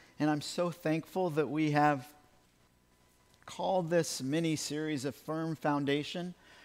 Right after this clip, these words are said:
because that is indeed what we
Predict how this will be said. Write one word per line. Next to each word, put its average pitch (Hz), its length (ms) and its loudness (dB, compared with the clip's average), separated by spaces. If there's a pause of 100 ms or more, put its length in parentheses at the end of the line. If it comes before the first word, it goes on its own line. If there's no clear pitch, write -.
because 160 240 2
that 170 400 12
is 170 260 6
indeed 151 720 4
what 151 320 2 (160)
we 147 400 0